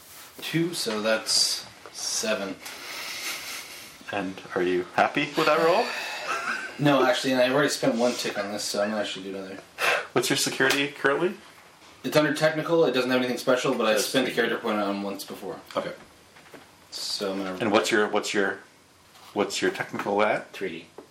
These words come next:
Speaker 2: Okay.
Speaker 1: Three D, yeah. So I rolled three. I spent a point here, so I'm gonna add another one for this ro-, uh, roll. Six.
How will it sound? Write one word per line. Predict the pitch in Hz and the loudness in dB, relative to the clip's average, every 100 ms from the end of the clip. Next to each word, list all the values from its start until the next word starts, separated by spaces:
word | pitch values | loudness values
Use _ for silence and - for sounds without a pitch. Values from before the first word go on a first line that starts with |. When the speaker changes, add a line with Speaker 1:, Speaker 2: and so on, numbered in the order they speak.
| - - | -8 -6
Speaker 2:
Okay. | - | -4
Speaker 1:
Three | - 117 | 0 2
D, | 107 | 2
yeah. | 98 | 0
So | - - 101 | -2 0 2
I | 107 | 4
rolled | 127 123 | 2 2
three. | - 123 107 113 113 - - - - | 0 2 2 0 -4 -12 -20 -20 -16
I | 90 | -12
spent | - - 95 | -12 -8 -10
a | 90 - - - | -10 -16 -20 -8
point | 104 95 | -6 -6
here, | 98 | -6
so | 95 95 | -6 -6
I'm | |
gonna | 85 92 | -8 -8
add | |
another | 98 92 95 | -8 -10 -10
one | 92 92 | -10 -12
for | 85 | -12
this | 85 - | -12 -10
ro-, | - - - - - | -12 -14 -20 -20 -16
uh, | - - - - - - - - - - - | -12 -12 -14 -20 -20 -20 -20 -20 -20 -20 -18
roll. | 104 92 87 - - - - - - - - - - - - - _ - - | -12 -12 -12 -16 -20 -20 -20 -6 -4 -2 -2 -2 -2 -4 -8 -20 _ -20 -14
Six. | - 143 110 - - | -2 2 2 0 -8